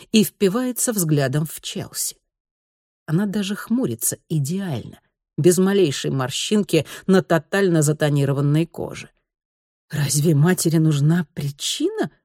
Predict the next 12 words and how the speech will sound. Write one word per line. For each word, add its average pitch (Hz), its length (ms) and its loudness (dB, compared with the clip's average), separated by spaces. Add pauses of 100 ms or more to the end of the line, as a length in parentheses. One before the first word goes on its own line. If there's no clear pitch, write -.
(160)
чтобы 185 360 4
навестить 156 840 2
дочь?» - 420 -8 (300)
интересуется 143 720 0
она 160 300 2 (180)
с - 140 0
обидой 147 400 4
в 156 60 0
голосе. - 520 -2 (480)
«Я 151 300 -2
не 175 180 8
могу 147 540 4